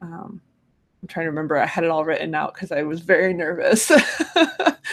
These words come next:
But say, "I'd like to talk to you," like, sometimes just setting up the conversation. "I'd like to talk to you about my salary. Is this a good time to talk about that?" Because that also lets them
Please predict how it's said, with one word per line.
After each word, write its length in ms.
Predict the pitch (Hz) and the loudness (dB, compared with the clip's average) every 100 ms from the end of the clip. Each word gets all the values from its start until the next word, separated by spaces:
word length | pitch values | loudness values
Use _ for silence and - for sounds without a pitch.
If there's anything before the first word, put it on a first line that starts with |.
| - 392 - - _ | -8 -8 -10 -14 _
But 120 | - 196 | 0 4
say, 160 | 214 | 6
"I'd 220 | 185 202 | 8 8
like 140 | 208 214 | 6 4
to 100 | 226 | 0
talk 340 | - 196 185 | 2 4 2
to 100 | - 190 | -2 -4
you," 220 | 180 180 | -2 -2
like, 100 | 180 | -2
sometimes 340 | 226 240 220 | 0 2 0
just 220 | 196 180 | -2 -6
setting 300 | - 185 180 160 | 0 0 2 -4
up 100 | - | -6
the 80 | |
conversation. 840 | 160 156 160 156 - 156 - - - _ | -4 -4 -2 -6 -8 -12 -12 -18 -20 _
"I'd 120 | - | 2
like 140 | 240 240 | 2 2
to 80 | 247 | -2
talk 360 | - 190 190 | 0 0 0
to 100 | - | -2
you 80 | 185 | 0
about 200 | 175 160 | 0 0
my 100 | 156 | -4
salary. 520 | - 185 185 214 175 | 0 2 4 4 2
Is 120 | 160 160 | 0 -2
this 180 | 156 | -8
a 40 | 151 | -12
good 280 | - 147 - | -6 -6 -4
time 240 | 147 - | -8 -10
to 60 | - | -10
talk 320 | - - - | -6 -6 -6
about 280 | - - - | -8 -8 -6
that?" 280 | 50 - - | -6 -6 -6
Because 280 | - 190 196 | -6 -2 4
that 140 | 196 208 | 6 6
also 340 | 226 - 196 | 6 4 -2
lets 320 | 175 165 - | 0 -2 -2
them 360 | - 170 170 160 | -4 -4 -4 -8